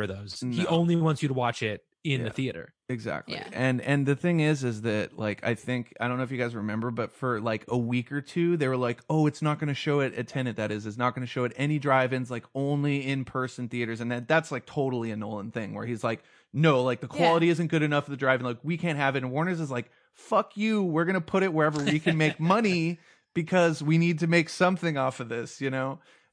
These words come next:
Speaker 2: And so that's where it's, like, that kind of delineation that you're talking about, I think, that we kind of actually saw in implementation that,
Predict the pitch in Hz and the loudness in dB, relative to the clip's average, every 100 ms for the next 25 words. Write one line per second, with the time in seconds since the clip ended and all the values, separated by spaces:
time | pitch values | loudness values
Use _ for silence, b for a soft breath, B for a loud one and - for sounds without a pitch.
0 | - 151 143 - 170 156 151 139 95 147 | -2 -2 0 -2 2 4 4 2 0 0
1 | 165 - 156 143 131 - - 117 110 - | -2 -4 -4 -2 -4 -6 -4 -2 -2 -4
2 | 113 101 127 113 110 117 117 117 110 - | -6 -6 -6 -6 -6 -4 -4 -4 -6 -6
3 | 107 92 90 90 92 104 101 101 104 101 | -10 -10 -8 -6 -6 -8 -8 -8 -10 -10
4 | 95 95 104 90 104 113 101 104 - - | -12 -8 -8 -8 -8 -8 -6 -8 -10 -18
5 | - 110 101 98 101 104 107 98 104 - | -2 0 0 -2 -6 -10 -10 -10 -10 -6
6 | 113 117 - 95 95 | -6 -6 -8 -10 -10